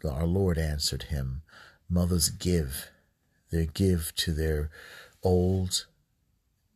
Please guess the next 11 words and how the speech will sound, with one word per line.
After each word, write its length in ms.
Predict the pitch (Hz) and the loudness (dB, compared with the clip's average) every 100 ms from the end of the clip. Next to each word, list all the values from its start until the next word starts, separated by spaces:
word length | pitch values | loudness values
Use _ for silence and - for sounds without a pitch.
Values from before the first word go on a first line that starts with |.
| _ - | _ -2
and 400 | 82 78 78 76 | 0 2 0 0
they 120 | 80 | -2
keep 380 | - - 98 - | -2 -4 -4 -4
giving." 400 | 78 65 65 65 - _ _ _ _ _ _ _ _ _ _ _ - - - - | -4 -2 -6 -8 -16 _ _ _ _ _ _ _ _ _ _ _ -20 -20 -20 -4
A 80 | 92 | 0
mother 360 | 92 101 95 87 | 2 4 4 2
will 260 | 73 82 | 2 -2
give, 320 | 85 92 80 - | 0 0 -2 -6
keep 260 | - 85 | -8 -6
giving 320 | - 87 80 | -2 0 0
love. 560 | 60 73 71 60 - - | -2 -2 -2 -4 -8 -12